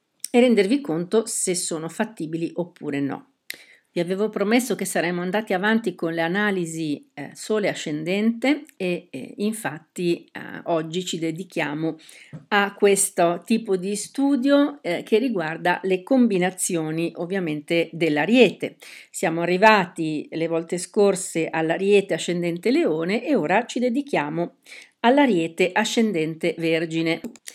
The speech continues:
Per avere l'ascendente, ovvero il segno della Vergine all'ascendente, ovvero all'orizzonte a est,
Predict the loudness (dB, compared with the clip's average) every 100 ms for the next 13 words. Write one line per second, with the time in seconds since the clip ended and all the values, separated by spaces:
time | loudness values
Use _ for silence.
0 | -20 -20 -20 _ 2 6 6 8 8 8
1 | 6 4 4 6 6 6 2 0 2 4
2 | 6 6 6 4 2 2 0 6 6 6
3 | 4 2 2 0 -4 -6 0 2 4 6
4 | 8 8 6 2 -2 0 0 -2 0 0
5 | 2 0 0 -4 -2 2 2 0 -2 0
6 | 0 0 2 4 4 2 2 -2 -2 0
7 | 0 -2 -2 -2 0 4 4 2 -2 -4
8 | 2 2 2